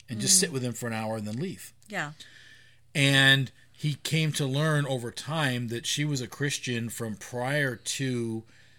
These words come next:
Speaker 1: uh, the time that, uh, the, of the, uh, Korean War.
Speaker 2: Oh, wow.
Speaker 1: And that, yeah, back when,
Speaker 2: Yeah.
Speaker 1: back when Pyongyang was called the Jerusalem of the East.
Speaker 2: Mm-hmm.
Speaker 1: And that she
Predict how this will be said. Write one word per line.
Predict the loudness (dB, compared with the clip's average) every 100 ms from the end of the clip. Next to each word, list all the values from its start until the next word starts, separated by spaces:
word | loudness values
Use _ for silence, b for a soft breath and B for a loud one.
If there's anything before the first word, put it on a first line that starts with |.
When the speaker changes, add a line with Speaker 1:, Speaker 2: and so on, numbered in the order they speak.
| b -8
Speaker 1:
uh, | -4 -2 -4 -10
the | -10
time | -4 -2 -2 -2
that, | -6 -6 -6
uh, | -4 -4 -6 -10
the, | -6 -6
of | -4
the, | -4 -2
uh, | -2 -4 -8
Korean | -10 -4 -2 -2 -2
War. | 0 0 -2 -10 -16 B B B
Speaker 2:
Oh, | -6
wow. | 0 4 4
Speaker 1:
And | 2
that, | 0
yeah, | 2 4
back | 6 4 4
when, | 2
Speaker 2:
Yeah. | 0 2
Speaker 1:
back | 2 2
when | 0 -2
Pyongyang | 0 0 0 0 0
was | 0 -4
called | -2 -2
the | -2
Jerusalem | -2 0 0 0 -2 -2
of | -2 -4
the | -2
East. | 0 0 -2 -4
Speaker 2:
Mm-hmm. | -4 -4 -4 -8 b b b b b b -8
Speaker 1:
And | 2 4 4
that | 2 2
she | 2 2 0 0 0 -2